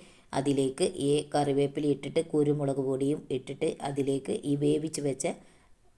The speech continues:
ബോട്ടി ഉണ്ടല്ലോ, നല്ലവണ്ണം വേവാവണം നമുക്ക് ബോട്ടി, എന്നാലുള്ളൂ ടേസ്റ്റ് ട്ടോ. പിന്നെ കഴിക്കാനും കഴിയും, എന്നാലുള്ളൂ. അപ്പോൾ ഞാനൊരു പത്ത് മിനിറ്റ് സിമ്മിലിട്ട് വേവിച്ചെടുത്തതാണിത് ട്ടോ. അപ്പോൾ അതിലെ വെള്ളമൊക്കെ വറ്റിച്ചെടുത്ത് ഇനി നമ്മൾ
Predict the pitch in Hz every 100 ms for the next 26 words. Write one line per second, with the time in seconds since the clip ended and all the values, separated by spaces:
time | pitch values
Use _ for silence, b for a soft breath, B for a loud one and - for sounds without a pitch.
0 | _ 190 180 185 185 139 131 135 151 165
1 | 180 185 180 180 - 165 170 170 180 156
2 | 139 135 135 147 143 131 143 135 143 156
3 | 147 170 170 143 139 147 139 113 B B
4 | B B - 151 139 156 147 147 160 175
5 | 165 156 143 139 139 139 131 143 196 -
6 | 139 143 156 156 151 156 160 156 143 -
7 | 190 170 151 165 156 151 151 165 175 160
8 | 151 143 143 143 143 139 139 135 135 131
9 | 131 127 - 135 143 135 139 143 139 131
10 | 139 139 143 131 - 139 147 135 131 165
11 | 196 B B B - 143 147 139 143